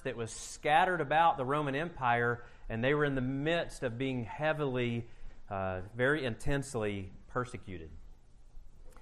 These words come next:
Um, Peter was written about in the New Testament more than any of the other followers of Jesus. And, uh, we talked on that first week about how Peter's life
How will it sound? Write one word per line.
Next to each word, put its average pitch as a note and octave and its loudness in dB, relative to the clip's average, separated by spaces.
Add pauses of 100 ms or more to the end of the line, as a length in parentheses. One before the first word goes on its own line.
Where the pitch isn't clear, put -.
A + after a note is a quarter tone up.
(320)
Um, F2+ -4 (480)
Peter D3+ 2
was C3 0 (640)
written D#3+ 6
about D#3 10
in E3 2
the D#3 0
New E3 0
Testament D#3 0
more C#3+ 2
than C3+ 2
any D3 0
of C#3 0
the B2 2
other D3+ 4 (520)
followers C#3 8
of A2+ 0
Jesus. A2 -2 (680)
And, G2+ -2
uh, F#2+ 4 (400)
we B2+ -4
talked C#3 2
on C3+ -2
that A#2 -4
first C3 2
week C#3 0
about A2 -2
how A#2+ 2
Peter's D3+ -2
life D3 6